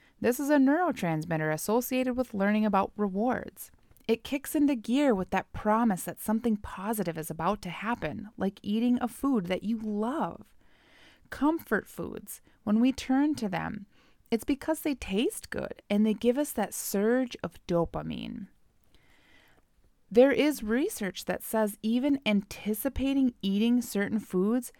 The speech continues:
creates or generates that dopamine hit. And lastly, with the science, let's talk serotonin. This is the quote-unquote happy chemical. It,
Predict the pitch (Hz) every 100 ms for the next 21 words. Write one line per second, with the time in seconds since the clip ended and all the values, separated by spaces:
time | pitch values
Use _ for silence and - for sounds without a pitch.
0 | _ _ - - 202 196 185 233 247 -
1 | 175 180 180 202 226 240 - 190 202 170
2 | 165 165 156 156 - - - - - -
3 | - - _ - - _ - - _ -
4 | - - - - 220 214 214 240 262 -
5 | 269 262 262 262 - 170 170 180 190 -
6 | - 190 - - - _ _ - 185 185
7 | - - 156 165 - 240 185 - 180 -
8 | _ _ - - _ _ - - - -
9 | - 240 - 302 - 262 - 208 208 202
10 | 185 180 - - 180 - 185 - 170 165
11 | - - - _ _ - - _ _ -
12 | - - _ - 233 247 -